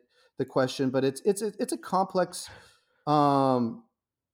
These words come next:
understanding of the relationship. So, like, we've obviously had a long-standing relationship. Um, Sam and I,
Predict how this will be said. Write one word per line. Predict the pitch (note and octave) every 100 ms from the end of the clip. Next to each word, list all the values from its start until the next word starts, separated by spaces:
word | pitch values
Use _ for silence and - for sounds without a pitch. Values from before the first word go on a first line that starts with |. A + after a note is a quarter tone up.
| _ _ _ _ _ _
understanding | E3+ F3 E3+ - D3+ D3+ C#3
of | B2
the | A#2+
relationship. | A#2 A2+ A#2 B2 C3 - A#2+ A2 - A2+ G#2 -
So, | - A#2+ A#2 A2+
like, | A#2 A2+
we've | C3 E3 D#3+
obviously | B2 B2 C3 D3 B2+
had | A#2+
a |
long-standing | G#2+ G#2+ A2 A2+ A#2+ A2+ A2
relationship. | G#2+ G#2 G#2 G#2+ - A2 - G#2 G2+ -
Um, | A#2+ G#2
Sam | - A#2+ A#2 A#2+
and | A2+
I, | A#2 A2+ A2 A2 A2+